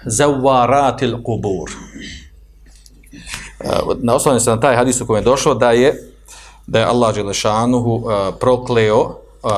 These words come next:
one, e, na zawarat, znači, žene koje posjećuju kaburove. I to žene koje često, zawarat, koje često posjećuju kaburove. E, hadis je vjerodostojan,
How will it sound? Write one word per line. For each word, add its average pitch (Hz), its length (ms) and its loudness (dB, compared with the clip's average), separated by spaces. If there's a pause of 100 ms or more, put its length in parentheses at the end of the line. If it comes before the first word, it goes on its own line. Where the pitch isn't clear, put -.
(120)
one, 147 400 2
e, 117 340 -6
na 110 140 -4
zawarat, 131 480 2
znači, 131 220 -2
žene 165 500 0
koje 127 240 2
posjećuju 135 420 -2
kaburove. 85 420 -8 (480)
I - 140 -2
to 143 120 4
žene 165 260 2
koje 165 220 0
često, 156 460 0
zawarat, 160 560 2
koje 143 140 0
često 175 340 0
posjećuju 113 360 -4
kaburove. - 380 -6 (1000)
E, 104 560 2 (480)
hadis 151 340 2
je 139 60 4
vjerodostojan, 175 840 2